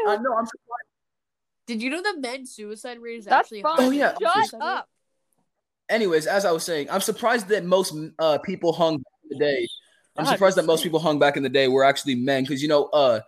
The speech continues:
Speaker 1: if you think about it, the thing that we hang our clothes up with is called a hanger. Hang her. It, it kinda just fits right there.
Speaker 3: Ah, oh, okay.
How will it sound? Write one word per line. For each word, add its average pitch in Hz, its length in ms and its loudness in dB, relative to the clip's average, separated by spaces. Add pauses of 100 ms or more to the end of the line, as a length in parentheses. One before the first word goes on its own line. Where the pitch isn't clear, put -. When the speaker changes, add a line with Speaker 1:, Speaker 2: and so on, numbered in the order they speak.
(220)
Speaker 1:
if 175 140 0
you 190 60 -6
think 208 120 -2
about 165 160 4
it, 147 60 -4
the 160 80 2
thing 202 180 2
that 202 80 6
we 165 140 2
hang 180 180 0
our 151 100 2
clothes 143 300 2
up 160 100 6
with 180 160 2
is 165 140 -4
called 165 180 6
a 151 60 6
hanger. 160 540 0 (260)
Hang 202 600 2
her. 156 500 4
It, 139 140 2
it 160 120 4
kinda 175 220 4
just 156 180 -2
fits 160 220 -2
right 127 160 0
there. 104 260 -6 (640)
Speaker 3:
Ah, 233 460 -14 (300)
oh, 247 360 -10 (280)
okay. 269 380 -16